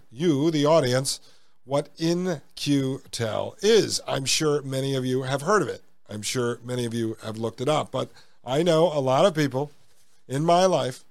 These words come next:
in particular, Fox News conservatives, Tucker Carlson watchers, people that I used to refer to as Bill O'Reilly conservatives,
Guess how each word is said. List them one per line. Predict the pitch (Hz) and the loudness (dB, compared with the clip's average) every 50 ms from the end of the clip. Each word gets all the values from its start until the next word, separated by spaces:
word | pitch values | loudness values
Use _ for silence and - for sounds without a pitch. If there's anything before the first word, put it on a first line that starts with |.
| - - - - - - - | -20 -20 -20 -20 -20 -20 -12
in | 101 120 131 | -10 -8 -4
particular, | 131 180 180 - 185 170 143 143 135 131 135 143 143 - - - - - | -2 -2 0 2 2 2 2 2 0 0 0 0 -2 -10 -18 -20 -20 -20
Fox | - - - 120 117 127 143 - - | -10 -4 -2 -2 0 0 -2 -2 -2
News | 151 147 151 160 156 | 0 0 0 2 0
conservatives, | - 185 170 - - 170 160 156 156 160 165 156 - - - - - - - | 0 -2 0 0 2 4 4 4 4 0 -2 -4 -6 -12 -14 -18 -20 -20 -10
Tucker | - 120 117 123 - 156 143 | -4 -4 -2 -2 -2 -4 -2
Carlson | - 151 147 143 139 127 - 143 135 | 0 2 4 4 4 2 0 -4 -2
watchers, | 131 127 127 127 123 120 127 127 - | 0 0 0 0 -2 -4 -6 -8 -6
people | - - 160 165 165 165 156 147 - - - - - | -4 -4 -2 0 2 2 0 0 -4 -14 -20 -14 -8
that | 143 139 | -4 -2
I | 135 | 0
used | 131 131 147 160 - | 0 0 0 -2 -2
to | - 147 | -2 -2
refer | 135 131 - - 139 135 | -2 -2 -2 -2 -4 -4
to | - 135 123 113 | -2 -2 -2 -2
as | 110 104 95 | -2 -4 -4
Bill | - 131 135 139 139 | -2 0 2 4 4
O'Reilly | 139 135 131 131 131 135 135 131 127 127 | 4 4 4 2 2 2 2 2 0 -2
conservatives, | - 135 127 117 135 143 139 135 143 147 143 - - | -2 -4 -4 -2 -2 -2 -2 -2 -2 -4 -6 -8 -10